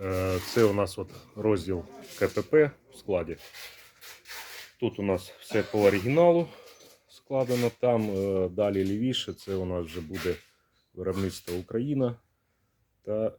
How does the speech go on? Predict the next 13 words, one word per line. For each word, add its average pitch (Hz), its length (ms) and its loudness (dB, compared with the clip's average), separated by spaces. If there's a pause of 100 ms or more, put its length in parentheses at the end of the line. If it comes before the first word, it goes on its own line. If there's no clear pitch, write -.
е, 85 680 -8
Китай. 82 440 -10 (560)
Тут 127 220 -8
у 104 60 -4
нас 101 360 -2 (200)
по 107 180 -2
оригіналу, 92 600 -6
здебільшого, 95 680 -4 (160)
звісно, 90 400 -8
по 92 140 -14
шестерням 87 560 -8
ми 87 80 -8
намагаємося 90 680 -6